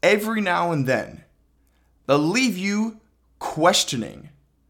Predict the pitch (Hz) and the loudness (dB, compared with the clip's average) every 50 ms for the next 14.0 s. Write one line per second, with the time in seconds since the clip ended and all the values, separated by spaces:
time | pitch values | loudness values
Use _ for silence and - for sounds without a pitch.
0 | _ _ _ _ _ _ _ _ _ - 120 117 107 113 113 - 127 120 - - | _ _ _ _ _ _ _ _ _ -10 -8 -6 -6 -6 -6 -6 -6 -6 -6 -6
1 | - 110 107 110 110 107 110 104 104 107 101 - 135 175 190 190 202 - - - | -8 -8 -8 -8 -8 -10 -10 -10 -10 -10 -10 -8 -6 -6 -4 -4 -6 -6 -10 -20
2 | - _ _ _ _ _ _ _ _ - 117 107 113 - - 127 113 113 - - | -20 _ _ _ _ _ _ _ _ -12 -12 -12 -12 -8 -4 -2 -2 -2 -4 -6
3 | 113 113 110 107 - 113 117 107 110 104 110 110 107 107 - 196 214 220 214 208 | -8 -8 -10 -8 -8 -10 -10 -10 -10 -12 -12 -12 -12 -8 -6 -6 -6 -6 -6 -8
4 | 208 - _ _ _ _ _ _ _ _ _ _ _ _ _ _ _ _ _ _ | -12 -18 _ _ _ _ _ _ _ _ _ _ _ _ _ _ _ _ _ _
5 | _ _ _ _ _ - 175 151 123 123 - - 190 147 170 185 - 196 170 - | _ _ _ _ _ -4 -4 -2 -2 0 2 4 6 6 6 4 2 -2 -6 -6
6 | 190 185 190 - 226 - 180 - - - 185 185 170 160 113 104 107 - 107 117 | -8 -8 -6 -4 -2 -2 -2 -2 -4 -6 -8 -6 -4 -4 -4 -4 -4 -6 -6 -6
7 | 113 117 113 110 - - 123 107 101 101 - - - 180 175 - 175 165 - - | -6 -4 -6 -6 -6 -6 -6 -6 -8 -10 -8 -4 -4 -4 -2 -2 -4 -2 -2 -2
8 | - - - - - - - - - 143 180 190 185 185 208 220 233 208 214 214 | -2 -4 -10 -20 -20 -20 -20 -8 -2 2 4 4 4 4 4 2 2 2 2 2
9 | 196 156 - - - - - 180 190 190 196 196 - - 190 180 165 151 127 143 | 4 4 4 4 4 2 2 6 6 6 6 6 2 -2 -2 0 0 0 0 0
10 | 151 101 - - - 139 - - _ _ _ _ _ _ _ _ _ _ _ _ | 0 -2 -2 -6 -8 -14 -20 -20 _ _ _ _ _ _ _ _ _ _ _ _
11 | - - _ _ - - 156 - - - 226 240 269 233 - - 127 117 107 80 | -20 -20 _ _ -4 -2 0 2 2 4 4 2 2 0 -2 -2 -2 -2 -2 -6
12 | - 120 135 - - - - - - - - - 220 220 220 - 277 254 214 - | -10 -12 -12 -10 -10 -10 -12 -14 -18 -14 -8 -6 -6 -4 -2 -2 -2 0 -2 -2
13 | - - 220 233 233 220 170 165 165 160 156 160 143 139 - - - - - - | -2 -4 -2 -2 -2 -4 -4 -2 -4 -2 0 0 0 0 0 -2 -2 -4 -8 -12